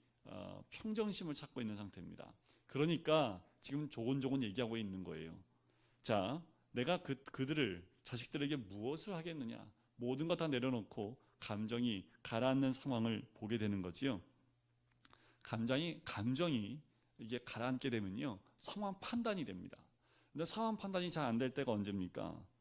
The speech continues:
분노하고요, 섭섭하고요, 증오 등의 같은 이런 미움의 감정이 들면요,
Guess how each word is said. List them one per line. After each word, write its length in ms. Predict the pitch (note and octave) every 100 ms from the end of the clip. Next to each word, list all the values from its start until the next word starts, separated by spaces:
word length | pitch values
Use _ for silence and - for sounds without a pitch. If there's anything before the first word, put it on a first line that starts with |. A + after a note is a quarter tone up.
| _ _
분노하고요, 800 | - A2+ A2+ A2 G2 F#2 C#3 G#2 - -
섭섭하고요, 920 | - - - - - G2 G#2+ C#3 G#2 - _ _
증오 400 | - - A#2 C3
등의 160 | C3 B2
같은 260 | A2 -
이런 240 | G#2 A#2+ G2
미움의 560 | G2+ B2 D3+ C#3 D#3+ - -
감정이 540 | - G#2+ A#2 C3 B2
들면요, 580 | A#2+ G2 G2+ G#2 D#3+ G2